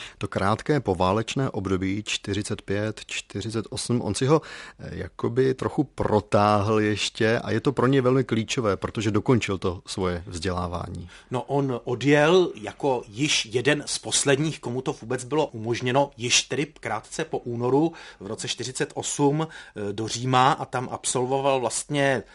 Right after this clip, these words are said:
Speaker 2: postgraduální studium morální teologie, roční tedy, a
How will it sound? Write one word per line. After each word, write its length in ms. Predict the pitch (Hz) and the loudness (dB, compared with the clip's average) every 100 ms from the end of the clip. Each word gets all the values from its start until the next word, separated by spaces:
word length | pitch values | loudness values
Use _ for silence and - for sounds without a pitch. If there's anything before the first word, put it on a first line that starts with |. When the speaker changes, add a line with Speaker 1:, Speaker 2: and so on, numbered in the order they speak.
| - _ | -20 _
Speaker 2:
postgraduální 880 | 95 110 117 120 127 127 135 143 139 | -12 -10 -2 0 6 8 8 6 -2
studium 460 | - 107 117 127 | -4 -4 0 0
morální 680 | 123 98 101 110 127 139 139 | -2 -4 -2 0 -2 -4 -8
teologie, 880 | - 98 101 104 110 113 104 117 147 _ _ - | -6 -4 -4 -6 -4 -4 -4 -6 -10 _ _ -16
roční 400 | 95 - - 104 | -14 -10 -10 -10
tedy, 440 | 104 104 110 135 165 - - - _ | -12 -10 -6 -6 -8 -18 -18 -20 _
a 380 | 123 123 117 113 | 2 6 6 4